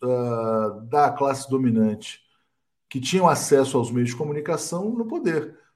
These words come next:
Aí o Bolsonaro descobriu que era possível criar o seu próprio sistema de comunicação. A esquerda sempre foi forte, apesar dos meios de comunicação.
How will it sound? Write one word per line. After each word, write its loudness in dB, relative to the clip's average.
Aí 4
o 6
Bolsonaro 2
descobriu 2
que 0
era 0
possível -4
criar 0
o 0
seu -2
próprio -2
sistema -4
de -6
comunicação. -6
A 6
esquerda 2
sempre -2
foi 0
forte, -2
apesar 6
dos 2
meios 2
de -10
comunicação. -4